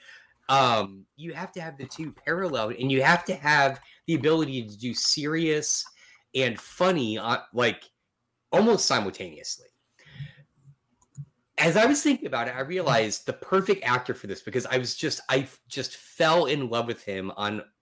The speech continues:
Only Murders in the Building, is Aaron Dominguez. And he has the kind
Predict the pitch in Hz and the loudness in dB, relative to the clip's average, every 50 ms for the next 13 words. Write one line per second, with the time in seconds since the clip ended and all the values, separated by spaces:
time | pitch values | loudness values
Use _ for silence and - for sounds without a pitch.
0 | _ _ - 120 127 131 131 131 117 113 110 107 110 98 92 98 95 90 82 85 | _ _ -2 -2 0 0 0 -2 -2 -4 -4 -4 -6 -6 -6 -8 -8 -8 -8 -6
1 | 90 87 85 78 76 69 - _ _ _ _ _ - - - - - 135 127 127 | -6 -6 -6 -10 -14 -18 -20 _ _ _ _ _ -20 -20 -10 -4 -2 -2 0 0
2 | - 127 127 127 120 107 107 98 95 90 85 82 80 - - - - - - - | 0 0 2 2 2 0 -2 -4 -4 -6 -10 -12 -14 -16 -16 -16 -12 -10 -10 -10
3 | - _ _ _ _ _ _ - - - - _ _ - 135 139 139 139 135 135 | -10 _ _ _ _ _ _ -20 -20 -20 -20 _ _ 0 2 4 4 6 6 4
4 | 131 127 123 120 - - - _ _ _ _ _ _ _ _ - - 185 202 226 | 4 2 0 -4 -8 -12 -18 _ _ _ _ _ _ _ _ -10 -4 0 2 2
5 | 240 247 226 - - - 156 156 156 156 156 156 151 143 - - - 127 131 127 | 2 2 0 -2 -4 -2 2 2 4 4 2 2 0 -2 -4 -4 -4 -4 -6 -6
6 | - - - 117 117 120 120 120 117 | -8 -10 -8 -6 -6 -4 -4 -4 -4